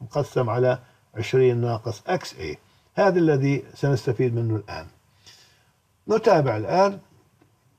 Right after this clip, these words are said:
وذكر فيها هذه النتيجة، مهم جدًا. هنا الآن آخر نتيجة كانت إنه،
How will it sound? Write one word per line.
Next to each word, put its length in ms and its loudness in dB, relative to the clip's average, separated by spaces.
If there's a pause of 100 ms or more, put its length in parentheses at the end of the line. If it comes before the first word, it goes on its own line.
(560)
وذكر 380 2
فيها 400 0
هذه 180 -2
النتيجة، 460 -2
مهم 300 0
جدًا. 460 -2 (840)
هنا 180 2
الآن 320 -2
آخر 260 0
نتيجة 400 0
كانت 500 -2
إنه، 560 -4